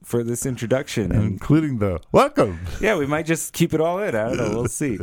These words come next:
Speaker 2: <laughs>
Speaker 1: Probably not. Uh, anyway, I am here with Pastor Eric, frequent host of the Healing the City podcast. And
Speaker 2: Yes.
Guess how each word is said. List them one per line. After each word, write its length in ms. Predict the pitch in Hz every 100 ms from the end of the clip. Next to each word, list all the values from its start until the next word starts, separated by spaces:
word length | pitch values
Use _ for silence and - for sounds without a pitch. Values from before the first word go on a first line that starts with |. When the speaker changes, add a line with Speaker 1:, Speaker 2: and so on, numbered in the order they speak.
| 95
Speaker 2:
<laughs> 120 | -
Speaker 1:
Probably 360 | - 123 110 87
not. 220 | 80 78 - - - - -
Uh, 400 | 139 147 151 147
anyway, 440 | - 208 151 127 127 - -
I 200 | - 196
am 180 | 185 151
here 400 | 143 147 147 -
with 420 | - 120 120 120 _ - _
Pastor 380 | 127 123 - - _
Eric, 520 | 104 113 160 - - - _ _
frequent 360 | - 135 117 92
host 380 | 113 123 - -
of 340 | 113 113 104 113
the 240 | 110 113
Healing 320 | 113 117 104
the 60 | 104
City 260 | - 113 113
podcast. 680 | 135 127 - 127 143 - - _
And 680 | 90 92 87 85 85 85 82 - - _ -
Speaker 2:
Yes. 400 | 76 62 -